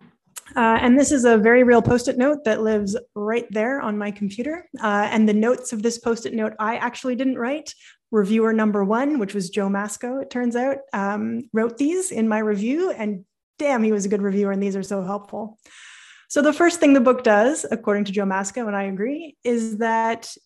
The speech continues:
uh, it is a methodological text, and it argues that methodology is a ba-, way of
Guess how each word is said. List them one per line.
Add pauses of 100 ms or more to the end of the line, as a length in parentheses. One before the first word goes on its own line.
(120)
uh,
it
is
a
methodological
text,
and
it
argues
that
methodology
is
a
ba-,
way
of